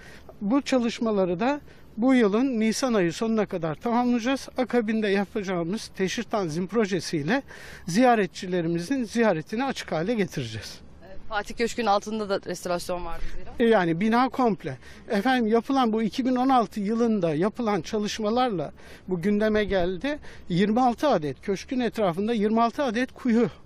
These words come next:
Speaker 1: açıldı. Burada kayma tespit edildi ve bu kaymayı durdurmak adına otuz beş adet fore, üç yüz elli adet de mini kazık inşa, e, yapıldı. Bu kazıklar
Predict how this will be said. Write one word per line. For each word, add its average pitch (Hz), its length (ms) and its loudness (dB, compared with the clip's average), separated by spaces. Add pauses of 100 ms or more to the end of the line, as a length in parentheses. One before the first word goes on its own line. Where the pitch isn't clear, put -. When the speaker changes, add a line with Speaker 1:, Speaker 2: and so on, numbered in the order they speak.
Speaker 1:
açıldı. 143 480 -2 (420)
Burada 247 440 4 (120)
kayma 226 360 2
tespit - 480 -4
edildi 165 380 -4
ve 226 160 2
bu 254 80 0
kaymayı 220 580 0
durdurmak 226 500 0
adına 185 360 -2 (380)
otuz 220 360 -2
beş 277 220 0
adet 208 260 0
fore, 247 460 0 (200)
üç 226 240 -2
yüz 233 80 -2
elli 254 220 2
adet 196 360 -2
de 269 100 -2
mini 240 300 2
kazık 226 380 -2
inşa, 175 400 -2
e, 175 100 -4
yapıldı. 170 680 -2 (460)
Bu 240 120 2
kazıklar 247 720 0